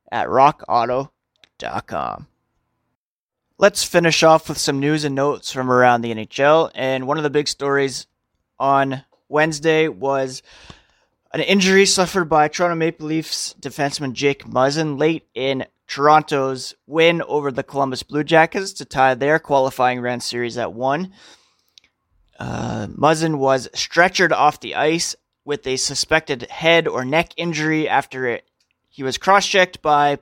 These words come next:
Pierre-Luc Dubois, and he then collided with Oliver Bjorkstrand, kind of a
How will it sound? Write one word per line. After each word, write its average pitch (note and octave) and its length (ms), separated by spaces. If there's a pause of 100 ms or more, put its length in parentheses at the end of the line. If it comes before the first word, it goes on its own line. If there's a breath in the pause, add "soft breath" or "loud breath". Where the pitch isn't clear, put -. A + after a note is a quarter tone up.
(120)
Pierre-Luc D#3 420
Dubois, D#3 440 (520 soft breath)
and C3 560 (340)
he C#3 220
then C#3 220
collided D3+ 720
with C3+ 500 (300)
Oliver C3 420
Bjorkstrand, A#2 840
kind B2+ 180
of A#2 100
a A2+ 340